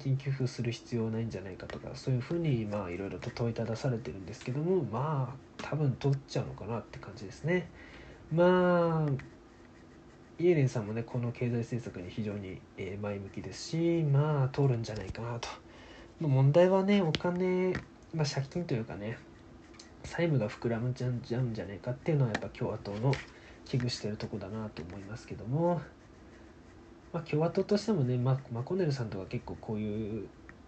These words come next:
えー、政府がね、率先してお金を出すやり方にもそんなに否定しないんじゃないかなと。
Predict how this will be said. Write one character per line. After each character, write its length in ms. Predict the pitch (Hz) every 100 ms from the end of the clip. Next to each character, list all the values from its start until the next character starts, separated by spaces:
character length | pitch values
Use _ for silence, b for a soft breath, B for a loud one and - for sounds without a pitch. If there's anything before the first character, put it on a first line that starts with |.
| -
え 500 | 113 98 90 80 80
ー、 60 | 80
政 300 | - 139 110
府 60 |
が 60 | 87
ね、 140 | 117 -
率 160 | 120
先 220 | 110 127
し 80 | 123
て 80 | 127
お 40 |
金 220 | 120 127 131
を 80 |
出 100 | 131
す 160 | 139 135
や 60 | 104
り 100 | 113
方 240 | 113 131
に 120 | 135
も 80 | 143
そ 160 | 135 107
ん 100 | 98
な 80 |
に 80 | 98
否 100 | 113
定 180 | - 131
し 100 | 131
な 120 | 151
い 40 | 175
ん 60 |
じ 80 | 156
ゃ 20 |
な 140 | 123 139
い 40 |
か 140 | 135 127
な 200 | 143
と。 100 | 139